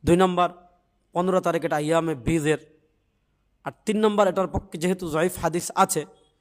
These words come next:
সব মিলিয়ে কেউ যদি শাবান মাসের পনেরো তারিখ রোজা রাখতে চায়, কোনো সমস্যা নাই, সে শাবান মাসের পনেরো তারিখ কী করতে পারবে? রোজা রাখতে পারবে। আমাদের দেশে বিশেষ নামাজ পড়ে মসজিদে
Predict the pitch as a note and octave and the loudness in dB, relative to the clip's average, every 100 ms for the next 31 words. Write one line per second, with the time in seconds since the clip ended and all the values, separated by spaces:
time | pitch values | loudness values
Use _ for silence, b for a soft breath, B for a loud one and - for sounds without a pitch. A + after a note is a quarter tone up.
0 | _ _ - B3 A3 B3+ B3 A#3+ G3+ F#3 | _ _ 6 8 8 4 6 6 6 4
1 | F#3 F#3+ - - _ _ _ _ - - | 2 0 -6 -20 _ _ _ _ -4 6
2 | E3 F3+ F3+ E3+ E3 D3+ E3 E3+ D#3+ C#3 | 6 8 4 2 -2 -6 -8 -6 -6 -6
3 | D3 D3+ C#3 - C#3+ C3+ - A3 - F#3 | -4 -4 -4 -6 -8 -6 -2 0 0 0
4 | F3 D#3+ C#3 C3 C#3+ C#3+ D3 D3 C3+ C3+ | -2 -2 -4 -6 -4 -4 -2 -4 -6 -4
5 | D#3+ D#3 D3+ - D#3 D#3+ D3 C#3 A#2+ G#2+ | -4 -2 -4 -4 -4 -6 -4 -4 -4 -10
6 | _ _ _ _ _ _ - C#3 D3+ C3+ | _ _ _ _ _ _ -8 0 2 2
7 | B2 - A#2 A2 G#2+ - _ - F#3 G#3 | -2 -8 -8 -8 -14 -20 _ -4 4 6
8 | B3 F#3+ C4 - F#3+ - - _ _ _ | 6 4 2 2 -2 -4 -20 _ _ _
9 | _ _ D3 B2+ A#3+ C#4 B3 A3 G3+ F#3 | _ _ -18 -4 -2 0 0 0 0 0
10 | - D#3 C#3 C3+ - C#3 A2 | 0 -4 -2 -4 -6 -10 -12